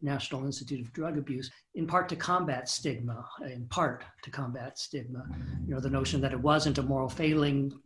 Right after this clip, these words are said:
taking the drugs, but that there were identifiable changes in the brain, which there certainly are. Today, there are some a-, critics of the brain disease model who say that there's a stigma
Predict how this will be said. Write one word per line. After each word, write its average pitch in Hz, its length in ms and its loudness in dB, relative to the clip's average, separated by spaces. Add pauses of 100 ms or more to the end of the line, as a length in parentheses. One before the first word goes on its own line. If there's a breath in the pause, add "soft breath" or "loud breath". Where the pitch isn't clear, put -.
(120)
taking 135 280 -2
the 131 80 -6
drugs, 123 320 -4
but 131 220 -6
that 127 220 0
there 135 100 0
were 147 440 6
identifiable 127 720 0
changes 127 380 0
in 127 100 0
the 131 60 0
brain, 123 320 0 (420 loud breath)
which - 200 2
there 139 120 4
certainly 135 560 -2 (120)
are. 127 380 -4 (180)
Today, 170 400 6
there 147 140 2
are 143 120 6
some 156 240 2
a-, 156 180 -2 (320)
critics 175 360 6
of 143 100 2
the 139 80 2
brain 135 220 2
disease 127 340 2
model 131 260 4
who 135 160 2
say 135 300 2
that 131 160 -2
there's 131 180 0
a 139 60 -2
stigma 143 560 4